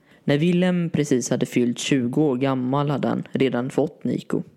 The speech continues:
Han hade också, tillsammans med hans hustru, men också Nikos mor Grete, bosatt sig i Köln. Men en av de stora konsekvenserna av att vara nyligen tjugo år fyllda på hundraåttio centimeter och bra fysik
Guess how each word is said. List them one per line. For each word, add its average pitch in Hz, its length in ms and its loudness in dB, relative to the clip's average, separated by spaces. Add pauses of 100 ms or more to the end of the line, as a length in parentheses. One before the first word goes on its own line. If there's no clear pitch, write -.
(480)
Han - 140 -2
hade 139 160 2
också, 151 420 0 (200)
tillsammans 135 600 -2
med - 120 -2
hans - 220 -2
hustru, 151 420 0 (540)
men 127 140 0
också 123 220 -2
Nikos 135 380 0
mor 147 260 2
Grete, 147 680 0 (240)
bosatt 131 420 0
sig 131 220 0
i 131 40 0
Köln. 139 480 -2 (1500)
Men 156 140 2
en 202 100 2
av 220 100 0
de 165 120 2
stora 156 420 0
konsekvenserna 143 880 0
av 135 100 0
att 127 100 -2
vara 127 240 0
nyligen 131 480 0
tjugo 135 460 0
år 131 240 2
fyllda 131 600 0 (460)
på - 100 -2
hundraåttio 131 640 -2
centimeter 131 880 -2
och 123 80 0
bra 127 260 0
fysik 151 600 -2